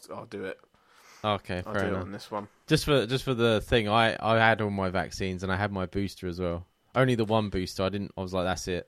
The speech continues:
Speaker 2: I'm done."
Speaker 1: Yeah, that's how I was gonna start this episode, actually. I was gonna ask you whether you're vaccinated.
Speaker 2: Yeah,
Speaker 1: And do
Speaker 2: I
Speaker 1: you
Speaker 2: am.
Speaker 1: remember what vaccines you had?
Speaker 2: Um,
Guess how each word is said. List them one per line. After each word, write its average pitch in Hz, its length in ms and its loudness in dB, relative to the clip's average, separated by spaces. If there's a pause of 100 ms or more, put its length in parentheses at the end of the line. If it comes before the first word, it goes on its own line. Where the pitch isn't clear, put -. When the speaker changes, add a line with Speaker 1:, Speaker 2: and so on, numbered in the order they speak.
(120)
Speaker 2:
I'm 92 120 -8
done." 87 260 -4 (1000)
Speaker 1:
Yeah, 127 220 -2 (180)
that's 131 180 -4
how 127 120 2
I 123 40 0
was 117 100 -4
gonna 117 160 -8
start 117 320 -4
this 110 160 -12
episode, 101 320 -8
actually. 107 320 -12
I - 40 -8
was 101 80 -12
gonna 110 200 -6
ask 110 200 -10
you 107 80 -10
whether 104 160 -8
you're 98 100 -10
vaccinated. 101 640 -10 (340)
Speaker 2:
Yeah, 92 260 -2
Speaker 1:
And 98 100 -6
do 92 40 -2
Speaker 2:
I - 40 -2
Speaker 1:
you 127 60 -2
Speaker 2:
am. - 60 -2
Speaker 1:
remember 123 220 -2
what 117 100 -2
vaccines 117 440 -2
you 113 80 -2
had? 107 260 2 (1120)
Speaker 2:
Um, 92 880 0